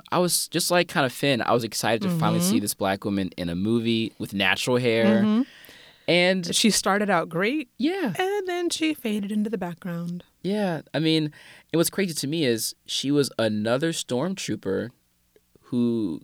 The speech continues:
Speaker 1: committed mutiny.
Speaker 2: Yeah, all of them were. They, that's an amazing story. What did
Speaker 1: Yes.
Speaker 2: they do with that?
Speaker 1: And, and she did it on a feeling. So
Speaker 2: Mm-hmm.
Speaker 1: is she force sensitive just like Finn?
Speaker 2: Right, which means
Speaker 1: Not
Speaker 2: that there's,
Speaker 1: explored.
Speaker 2: a, which,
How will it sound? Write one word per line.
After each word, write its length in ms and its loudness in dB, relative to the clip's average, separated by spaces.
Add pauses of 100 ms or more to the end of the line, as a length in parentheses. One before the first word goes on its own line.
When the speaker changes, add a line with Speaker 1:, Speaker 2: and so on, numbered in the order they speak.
Speaker 1:
committed 560 -4 (260)
mutiny. 540 -2 (160)
Speaker 2:
Yeah, 100 0 (240)
all 240 6
of 140 2
them 180 6
were. 220 0
They, 300 0 (480)
that's 260 6
an 80 4
amazing 480 0
story. 480 0
What 340 2
did 120 2
Speaker 1:
Yes. 60 -2
Speaker 2:
they 120 6
do 180 4
with 220 -2
that? 260 -4
Speaker 1:
And, 360 4 (100)
and 160 -2
she 100 -2
did 140 0
it 200 4
on 140 -2
a 60 -2
feeling. 580 -8
So 280 4
Speaker 2:
Mm-hmm. 160 2
Speaker 1:
is 100 2
she 400 0 (260)
force 380 0
sensitive 560 -4
just 340 -2
like 560 -4
Finn? 220 -2
Speaker 2:
Right, 240 0
which 180 0
means 160 2
Speaker 1:
Not 140 2
Speaker 2:
that 0 -
there's, 220 4
Speaker 1:
explored. 260 -4
Speaker 2:
a, 40 -6 (420)
which, 420 0